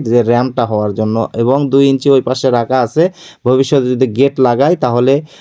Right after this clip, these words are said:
ওই কলমের পাশে একটা পাঁচ ইঞ্চি গাঁথুনি দিয়ে কিন্তু গেটটা লাগাইতে পারে। আমরা এখন, আমরা এই চৌকির হাইটটা এখন আপনাদেরকে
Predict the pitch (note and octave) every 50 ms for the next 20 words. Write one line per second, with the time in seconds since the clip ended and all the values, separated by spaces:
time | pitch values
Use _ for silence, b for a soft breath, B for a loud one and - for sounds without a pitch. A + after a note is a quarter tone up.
0 | B B B A2 A2+ A2+ - B2 B2+ C3 C3+ C3+ C3+ C3 B2 B2+ B2+ B2 - -
1 | - C#3 B2 A2+ - - B2 B2+ D3 D#3+ B B B B B B - C3 B2 A2+
2 | B2+ B2+ A#2+ B2+ A2+ A2+ A2+ A2+ - C#3 C#3 C3 B2 C3 B2 B2+ B2 A#2+ B2 A2+
3 | G#2 A#2 A2+ - - C#3 E3 E3 b b b b b A#2 A#2 A#2+ B2+ B2+ B2+ C3+
4 | C3 B2+ B2 A2 G#2 G2+ G2 G#2+ F#2+ - - A#2+ C3 C3 D3+ D#3 D3 C3+ C3+ D3+
5 | D3+ D#3 E3 C#3+ G#2 A#2+ B2+ B2+ C3+ C#3 C#3 C#3 C3+ C3+ B2+ C3 C3+ C3 B2+ B2
6 | B2 A#2+ - _ _ - - F#3 F#3 D#3 E3 E3+ D#3 C#3+ B2+ C3+ C3+ B2 - C#3+
7 | C3+ A#2+ A2 C3+ D3+ C#3+ - A2 - B2+ B2 A2 A2+ B2+ B2+ C#3 E3